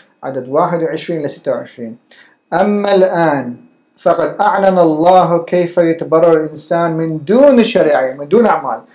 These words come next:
لأن ما حد يقدر يطبق الشريعة. وتشهد الشريعة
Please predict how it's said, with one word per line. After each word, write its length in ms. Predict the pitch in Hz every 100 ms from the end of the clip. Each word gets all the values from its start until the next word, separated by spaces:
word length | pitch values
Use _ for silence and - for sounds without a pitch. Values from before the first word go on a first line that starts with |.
| _
لأن 100 | 143
ما 60 | 170
حد 160 | 214 196
يقدر 160 | 185
يطبق 440 | 175 175 165 156 147
الشريعة. 500 | - 131 120 110 - _ _ _ _ _ -
وتشهد 500 | 135 - 220 240 208
الشريعة 800 | - 247 240 339 302 180 127